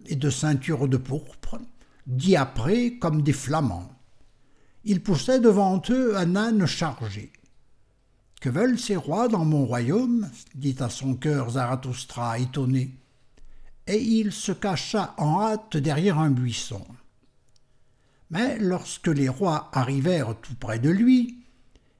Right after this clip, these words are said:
il dit à mi-voix, comme quelqu'un qui se parle à lui-même, « Chose singulière, singulière. Comment accorder cela ? Je vois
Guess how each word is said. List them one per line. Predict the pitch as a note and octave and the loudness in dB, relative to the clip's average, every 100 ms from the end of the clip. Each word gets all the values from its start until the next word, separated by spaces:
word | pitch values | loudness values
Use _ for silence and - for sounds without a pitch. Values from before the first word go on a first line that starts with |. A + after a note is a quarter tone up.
| _ _ | _ _
il | E3 G3 | -4 2
dit | B3+ B3+ | 4 6
à | F#3+ | 4
mi-voix, | D#3 C#3+ D#3+ G3+ G3+ - - - _ | 2 2 4 2 0 -4 -14 -20 _
comme | D3+ C#3+ C#3+ C#3+ | -2 0 0 -2
quelqu'un | D#3 C#3 F3+ E3 | -2 0 2 0
qui | C3 | -2
se | A2+ | -4
parle | A#2+ B2 A2+ A2 | -6 -4 -4 -4
à | |
lui-même, « | G#2+ C3 F3 F#3 D3+ C3 C3 - - _ _ _ _ _ _ _ _ | -2 0 2 0 -2 -4 -8 -18 -20 _ _ _ _ _ _ _ _
Chose | - G#3 F#3 A#2 | -4 0 0 0
singulière, | - C#3 G3 E3+ G2+ A2 G#2+ G#2+ C3 - - _ - | -2 2 2 2 -2 -4 -8 -10 -16 -18 -20 _ -18
singulière. | - - E3 A#2 A3 G#3 B2 - - - - _ _ _ _ _ _ _ - | -10 -2 0 2 0 0 -2 -6 -18 -20 -20 _ _ _ _ _ _ _ -6
Comment | F#3 A#3 A#3+ | 0 2 2
accorder | C3+ D3+ A#2 C3+ D3 | 2 0 -2 0 0
cela ? | - F#2 F#2+ F#2 G2+ - _ _ _ _ _ _ - | -2 -8 -8 -8 -12 -18 _ _ _ _ _ _ -10
Je | B2+ F3 | -2 0
vois | F3+ C#3+ B2+ G#2+ | 0 0 -2 -2